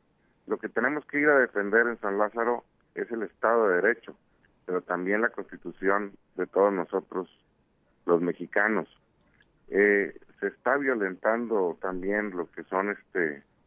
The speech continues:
las instituciones. Algo grave está pasando en el país y tenemos que hacer esa gran reflexión todos los que vamos a ir a votar este seis de junio. ¿Qué queremos para México? ¿O queremos una posible dictadura?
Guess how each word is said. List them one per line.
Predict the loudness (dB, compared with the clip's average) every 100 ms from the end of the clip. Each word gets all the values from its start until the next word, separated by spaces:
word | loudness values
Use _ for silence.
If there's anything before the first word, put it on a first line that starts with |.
| -18 -4
las | -4 -4
instituciones. | -12 -12 -10 -2 2 2 2 -2 -6 _ _ _ _ -2
Algo | 0 2 2 4
grave | 4 2 0
está | -4
pasando | -12 -14 -8 -8 -6
en | -8
el | -8
país | -4 -4 -4 -8 _ _ _ _ _ _ -12
y | -6 -2
tenemos | 0 2 2 0
que | 0
hacer | 2 4
esa | 4 4
gran | 2 0 -2 -8
reflexión | -8 -8 -8 -4 -4 -2
todos | 0 0
los | -2 -4
que | 0
vamos | 0 -2
a | 0
ir | 2
a |
votar | 2 0 -2
este | -2 -6
seis | -6 -6
de |
junio. | -8 -12 -12 -4
¿Qué | -2
queremos | 2 2 2 -4 -4
para | -2
México? | -4 -8 -16 _ _ -20 -20 _ _ _ -14
¿O | -6
queremos | 2 2 4 4 4 0 _ _ _ _ _ _ _ _ _
una | 0 0
posible | 0 -4 -4 -2 2 2
dictadura? | 0 0 2 4 2